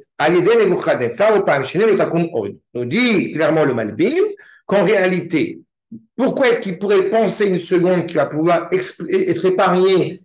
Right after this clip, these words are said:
et être sauvé ? On a déjà été sauvé une fois, on sera sauvé une deuxième fois. Mais là, Akadosh Baruch Hu annonce clairement que tu ne te relèveras pas. Est-ce que Nabucodonosor était,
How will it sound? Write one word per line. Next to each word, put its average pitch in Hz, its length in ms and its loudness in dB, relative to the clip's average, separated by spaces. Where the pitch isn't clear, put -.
et 160 120 2
être 160 140 0
sauvé ? 160 640 0
On 208 100 2
a 226 80 4
déjà 226 320 2
été 220 160 2
sauvé 175 380 2
une 143 120 -2
fois, 175 320 0
on - 40 2
sera - 160 -2
sauvé 160 280 2
une 202 60 2
deuxième 160 320 2
fois. - 400 -6
Mais 143 140 2
là, 196 360 4
Akadosh 160 340 2
Baruch 170 180 2
Hu 165 60 2
annonce 143 320 0
clairement 156 800 0
que 247 460 0
tu 202 120 -4
ne 190 40 0
te 190 100 0
relèveras 180 520 2
pas. - 380 -8
Est-ce 254 220 2
que 370 140 2
Nabucodonosor 214 1300 2
était, 180 760 2